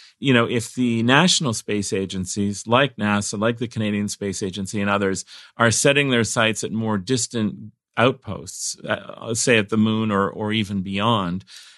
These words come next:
uh, you know, you have the private sector possibly, uh, coming in to say, "Well, we can do something with the space station. We can turn it into a platform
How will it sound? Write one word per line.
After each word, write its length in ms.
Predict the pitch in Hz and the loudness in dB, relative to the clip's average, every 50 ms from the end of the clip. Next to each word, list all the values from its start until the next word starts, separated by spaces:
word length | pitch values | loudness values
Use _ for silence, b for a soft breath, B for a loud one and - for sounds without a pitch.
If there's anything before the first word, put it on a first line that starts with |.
| B B - | B B 2
uh, 460 | 120 117 117 117 117 117 113 117 117 - | 4 6 6 6 6 6 6 6 4 2
you 160 | - 139 135 127 | 2 0 2 4
know, 80 | 123 | 4
you 220 | 120 120 120 123 120 | 4 4 2 2 0
have 300 | 110 120 123 120 117 117 | 0 2 2 0 2 0
the 80 | 117 | -6
private 500 | 117 - - 120 117 117 117 113 110 92 | -6 -2 0 2 2 4 2 0 -2 -4
sector 440 | - - 127 123 117 117 - 117 107 | -4 -2 -2 -2 -2 -2 -4 -4 -4
possibly, 880 | 95 - - 107 107 107 - - 113 104 104 110 110 107 107 107 104 b b b b b b b b _ _ - | -4 -2 -2 0 0 0 0 -2 -4 -2 -2 0 2 2 2 2 0 b b b b b b b b _ _ 2
uh, 180 | 113 110 107 101 | 4 4 4 2
coming 380 | - - 123 117 117 117 113 | 0 -2 0 2 2 4 4
in 140 | 113 113 113 | 4 2 0
to 60 | 107 | 0
say, 160 | 101 - 123 | 0 0 0
"Well, 180 | 113 110 104 101 | 2 2 2 2
we 160 | 104 135 185 | 2 0 0
can 160 | - - 113 | 0 -2 -4
do 120 | 104 101 92 | -4 -4 -4
something 360 | 85 - 90 87 - 87 90 | -4 -6 -6 -6 -6 -10 -10
with 160 | 87 82 - | -10 -10 -10
the 60 | 92 | -10
space 340 | 90 - - 95 90 85 - | -10 -8 -6 -6 -6 -6 -6
station. 440 | - 98 92 87 - - 101 101 95 | -8 -8 -6 -6 -4 -4 -2 -2 0
We 220 | 104 120 131 147 | 4 6 6 6
can 220 | 147 - 139 113 104 | 4 2 0 -2 -2
turn 240 | - - 110 104 98 | -2 -2 -4 -2 -2
it 80 | 98 | -2
into 480 | 98 98 98 98 - - 107 95 95 95 | -2 -2 -4 -4 -4 -4 -4 -2 0 0
a 100 | 95 90 | 0 -2
platform 880 | 90 - 104 98 95 92 - - - 104 98 95 95 98 95 92 90 | -2 -4 -2 -2 -2 -2 -4 -6 -4 -4 -2 -2 -2 -2 -4 -4 -8